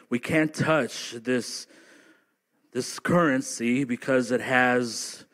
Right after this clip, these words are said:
an inscription of a, of a supposed god to it.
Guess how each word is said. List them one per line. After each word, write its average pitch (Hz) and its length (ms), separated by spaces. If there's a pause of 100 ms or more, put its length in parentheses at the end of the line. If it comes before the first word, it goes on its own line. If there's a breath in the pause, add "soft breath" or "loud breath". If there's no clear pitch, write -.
(760 soft breath)
an 117 100
inscription 135 680
of 117 160
a, 120 60
of 120 320
a 113 200
supposed 131 600
god 120 440 (100)
to 101 260
it. 98 180